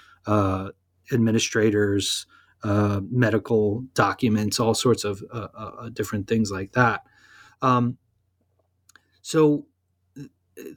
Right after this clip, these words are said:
this, this approach, can, can you describe w-, why you took this approach, um, what it does for you, and, and perhaps how it intersects with your, um, your, your methods and your motives for, for doing the project?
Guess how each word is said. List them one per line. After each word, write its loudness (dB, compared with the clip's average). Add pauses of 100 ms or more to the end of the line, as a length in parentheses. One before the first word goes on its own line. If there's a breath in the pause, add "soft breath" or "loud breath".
(120)
this, 6
this 0
approach, 2
can, 4
can -2
you 4
describe 2 (280)
w-, -12
why 0
you 2
took 0
this 2
approach, 0 (420 soft breath)
um, 2
what 2
it 0
does 2
for -2
you, 4
and, -2
and -6
perhaps 4
how 4
it -2
intersects 0
with 0
your, 2 (500 soft breath)
um, -2 (180)
your, 2
your 4
methods 2
and 0
your 0
motives 2
for, -6
for -2
doing -4
the -6
project? -12